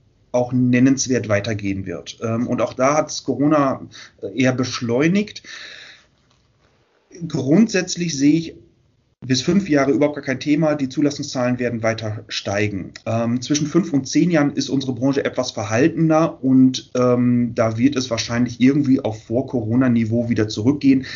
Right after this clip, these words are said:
was aber ein unglaublich hohes Niveau ist. Ähm, und deswegen sehe ich da kurz- und mittelfristig für unsere Branche, ähm,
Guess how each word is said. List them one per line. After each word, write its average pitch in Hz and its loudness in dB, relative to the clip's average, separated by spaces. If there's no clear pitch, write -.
was 135 2
aber 123 -2
ein 123 -2
unglaublich 139 0
hohes 135 6
Niveau 98 -6
ist. - -16
Ähm, 117 -4
und 120 -2
deswegen 123 2
sehe 117 0
ich - -4
da 110 0
kurz- 147 2
und 143 2
mittelfristig 139 0
für - -8
unsere 117 -4
Branche, 117 -2
ähm, 110 2